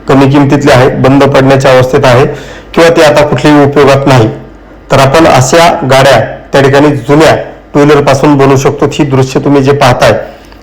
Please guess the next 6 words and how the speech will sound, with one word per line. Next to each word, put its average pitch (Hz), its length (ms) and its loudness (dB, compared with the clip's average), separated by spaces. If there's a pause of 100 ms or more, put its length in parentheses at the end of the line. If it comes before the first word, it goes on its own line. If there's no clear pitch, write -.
(120)
ही 151 60 0
जुनी 151 260 2
गाडी 151 260 2 (440)
नवीन 147 400 2
बनवलेली 151 420 2
आहे, 113 220 0